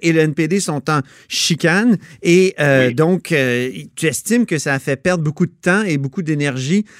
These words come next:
Speaker 1: euh, au N P D ?
Speaker 2: Ben oui, mais ça fait quatre jours que, euh, qu'on en parle. Alors, au lieu de couper court et juste de dire, « Ouais, c'est une erreur, on n'est jamais allé au Nouveau-Brunswick, on va manger un peu de misère pour ça », les N P D ont décidé de dire, « Non, non, quand Elizabeth May dit qu'il y a eu quatorze transfuges, il y en a eu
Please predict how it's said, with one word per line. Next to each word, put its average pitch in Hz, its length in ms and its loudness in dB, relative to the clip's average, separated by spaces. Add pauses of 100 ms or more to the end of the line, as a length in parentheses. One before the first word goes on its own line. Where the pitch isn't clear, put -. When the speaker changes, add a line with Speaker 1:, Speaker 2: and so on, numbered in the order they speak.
(120)
Speaker 1:
euh, 131 200 2
au 151 100 4
N 156 120 4
P 156 100 0
D ? 220 180 -2 (380)
Speaker 2:
Ben 165 140 2
oui, 220 200 2
mais 202 120 0 (100)
ça 175 80 0
fait 180 140 -4
quatre 165 280 -2
jours 185 240 2
que, 131 140 -2
euh, 120 140 2
qu'on 117 240 0
en 107 180 2
parle. 147 320 2
Alors, 90 400 2
au 90 100 -4
lieu 113 140 -2
de 104 80 0
couper - 300 -6
court 151 520 2
et 80 140 -2
juste 85 180 -4
de 82 100 -6
dire, « 82 220 -2
Ouais, 82 160 -2 (220)
c'est 87 80 0
une 85 80 0
erreur, 87 320 2
on 92 80 0
n'est 80 160 -4
jamais 82 180 0
allé 82 200 -2
au 82 80 -2
Nouveau-Brunswick, 80 560 -2 (340)
on 80 140 -2
va 78 120 -2
manger 78 400 -2
un 85 80 0
peu 95 140 -2
de 78 80 -4
misère 85 380 0
pour 76 180 -10
ça », 147 240 0 (380)
les 101 80 2
N 113 160 2
P 131 120 4
D 143 120 4
ont 123 80 2
décidé 110 400 0
de 104 100 2
dire, « 107 220 -4
Non, 165 300 2
non, 147 280 2
quand 190 240 0
Elizabeth 151 560 0
May 139 320 -4
dit 131 280 -2
qu'il - 160 -2
y - 20 4
a 117 80 4
eu 117 160 0
quatorze 143 500 0
transfuges, 131 880 -2
il 120 80 -2
y - 20 0
en 120 60 0
a 139 80 0
eu 156 180 0